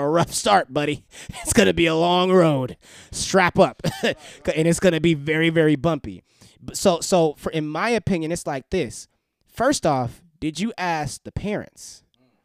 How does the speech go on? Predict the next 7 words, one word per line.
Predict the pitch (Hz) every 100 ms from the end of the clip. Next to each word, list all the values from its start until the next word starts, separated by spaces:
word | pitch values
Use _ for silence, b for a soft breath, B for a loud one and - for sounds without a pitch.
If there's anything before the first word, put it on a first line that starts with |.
| _ _ _ _ _ _ _
If | 147 107
you | 160 277
didn't | 302 254
get | 247
the | 180
parents' | - - 233 233 202
permission | - 151 123 165 226 277 302